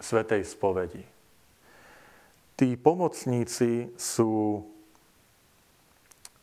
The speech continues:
témy, oblasti, ktoré my zvykneme nazývať, že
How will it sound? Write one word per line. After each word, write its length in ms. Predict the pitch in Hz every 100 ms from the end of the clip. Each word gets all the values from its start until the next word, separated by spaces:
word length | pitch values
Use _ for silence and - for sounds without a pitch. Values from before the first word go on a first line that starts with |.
| - -
témy, 720 | 135 131 143 135 127 120 117 -
oblasti, 560 | 123 131 127 120 -
ktoré 240 | 117 120 107
my 160 | 110
zvykneme 480 | 127 117 113 113 107
nazývať, 560 | 101 104 107 104
že 20 | 98